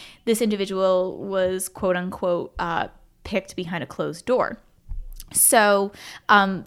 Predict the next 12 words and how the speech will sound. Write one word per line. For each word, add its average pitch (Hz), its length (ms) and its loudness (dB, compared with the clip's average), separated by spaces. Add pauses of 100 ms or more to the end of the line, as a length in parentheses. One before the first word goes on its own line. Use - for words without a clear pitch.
there's 220 560 2 (100)
many 214 600 0
different 262 280 -2
methods 247 460 -2
that, - 320 0
uh, 202 340 4
everyone 240 440 0
is 220 160 -6
kind 220 300 -4
of 208 180 -2
willing 214 460 0
to 202 500 -4